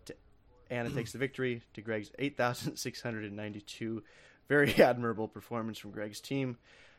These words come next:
Um, Anna gets a lucky win. I, I, it is her first lucky win of the year, and she has earned it.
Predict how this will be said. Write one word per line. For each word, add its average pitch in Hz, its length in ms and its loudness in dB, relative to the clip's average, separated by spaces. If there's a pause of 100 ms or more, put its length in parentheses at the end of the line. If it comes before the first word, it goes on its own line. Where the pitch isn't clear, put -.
(140)
Um, 110 540 2 (1200)
Anna 170 200 6
gets 190 140 4
a 185 60 2
lucky 196 220 6
win. 196 360 4
I, 123 240 4
I, 123 120 2 (120)
it 123 140 0
is 123 120 0
her 127 100 -2
first - 480 -2
lucky 131 300 -2
win 131 300 0
of 123 220 0
the 123 80 -2
year, 151 220 2
and 110 360 -2
she 139 260 -2
has 139 240 4
earned 139 200 2
it. - 260 -4